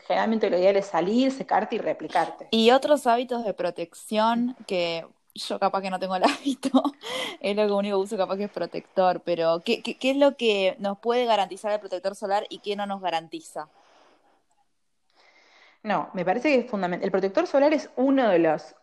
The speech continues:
Speaker 1: uno de las ítems cuando hablamos de cuidarse del sol, no es el único, ¿sí? Como siempre decimos, evitar estar expuesto directamente al sol, entre, porque si uno se, digamos, entre las diez y las dieciséis, porque si uno está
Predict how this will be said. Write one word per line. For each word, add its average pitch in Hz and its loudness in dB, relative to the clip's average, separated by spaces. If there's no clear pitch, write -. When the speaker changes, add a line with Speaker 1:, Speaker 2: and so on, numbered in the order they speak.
Speaker 1:
uno 233 2
de 170 4
las 160 -2
ítems 180 -2
cuando 165 -4
hablamos 165 2
de 170 -4
cuidarse 160 -4
del 160 -4
sol, 165 -4
no 185 0
es 208 -2
el 180 -2
único, 156 -10
¿sí? 185 -8
Como 190 -2
siempre 226 2
decimos, 160 -4
evitar 180 2
estar 233 0
expuesto 214 -4
directamente 185 -2
al 175 2
sol, 240 0
entre, 185 -8
porque 175 -6
si 208 -6
uno 285 4
se, 220 2
digamos, 175 -6
entre 170 -4
las 175 2
diez 208 2
y 180 -4
las 175 2
dieciséis, 240 -2
porque - -10
si 208 -6
uno 233 0
está 214 0